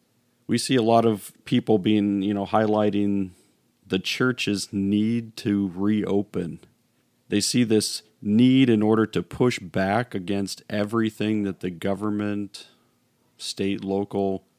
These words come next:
federal, is trying to be able to, to put against us.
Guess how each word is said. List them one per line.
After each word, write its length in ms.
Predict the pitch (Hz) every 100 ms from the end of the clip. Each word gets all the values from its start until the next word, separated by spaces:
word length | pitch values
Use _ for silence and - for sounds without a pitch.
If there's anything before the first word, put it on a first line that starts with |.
| _
federal, 640 | - 101 98 98 98 92 _ _ _ _ _ _
is 160 | 98 -
trying 320 | - 104 101
to 80 | 92
be 140 | 98
able 180 | 92 92
to, 220 | 98 92 - - _ -
to 100 | 90
put 260 | - - 101
against 540 | 90 95 98 - -
us. 400 | 95 - -